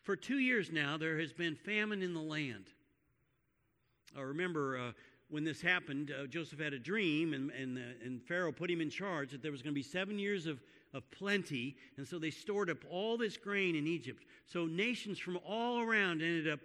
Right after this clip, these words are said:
coming to Egypt. So there's been famine for two years, and for the next five years, there will be no plowing and reaping. But God, he gives God credit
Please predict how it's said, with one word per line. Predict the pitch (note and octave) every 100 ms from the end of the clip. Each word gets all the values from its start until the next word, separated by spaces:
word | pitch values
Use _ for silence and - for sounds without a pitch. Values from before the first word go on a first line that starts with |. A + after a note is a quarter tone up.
| - -
coming | - A#3 A3+ G3
to | E3+
Egypt. | D3+ F3+ C#3+ D3+ A2+ - _ _ _ _ _ _ _ _ _ _ _ _ _ -
So | D#3+ D#3 - - - B2+
there's | D3+ -
been | E3+ D#3 -
famine | F#3+ G#3 A#3
for | A3 G#3
two | - A#3+
years, | G#3+ D#3+ E3 F3 - - - -
and | D3+
for | E3
the | F3+
next | B3 A#3+
five | - B3 C4 C4+ G3+
years, | D#3 D3 D#3+ F3
there | F3
will | E3+
be | D#3 D#3
no | F#3+
plowing | G#3+ E3+ F3+ D#3 A#2+ G#2 _ _ _
and | C#3 C3+
reaping. | E3 D#3 B2+ G#2+ F#2 _ _ - _
But | D#3 D#3+ B2+ -
God, | A#3+ C4 B3 G#3 D#3 B2 G#2+ - _ _ _ _ _ _ _ _ _ _ _ _
he | -
gives | G#3+ A#3 -
God | A3+ A#3 B3
credit | - G3+ D#3+ A2+